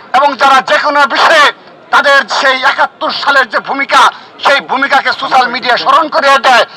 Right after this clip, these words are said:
যে তারা কতটা হিংস্র হতে পারে, নৃশংস হতে পারে। আমরা আমাদের সাম্যকে হারিয়ে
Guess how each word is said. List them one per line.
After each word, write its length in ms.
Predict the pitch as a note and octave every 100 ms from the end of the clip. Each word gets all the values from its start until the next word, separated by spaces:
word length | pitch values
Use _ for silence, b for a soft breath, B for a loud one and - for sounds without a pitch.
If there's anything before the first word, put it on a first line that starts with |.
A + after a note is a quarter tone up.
| B B
যে 100 | A#3+
তারা 180 | D4+ C#4
কতটা 280 | D#4 - C#4 A3
হিংস্র 360 | E4+ F4 -
হতে 240 | E4+ D#4+ D#4+
পারে, 200 | D#4+ D#4+ C#4 B B B
নৃশংস 420 | F4 E4+ F#4 D#4+ F4+
হতে 220 | E4+ E4
পারে। 220 | E4+ F4 D4 - -
আমরা 180 | D4 C#4
আমাদের 280 | C#4 C4+ -
সাম্যকে 440 | - C#4 C#4 C4+
হারিয়ে 360 | - C4+ C#4+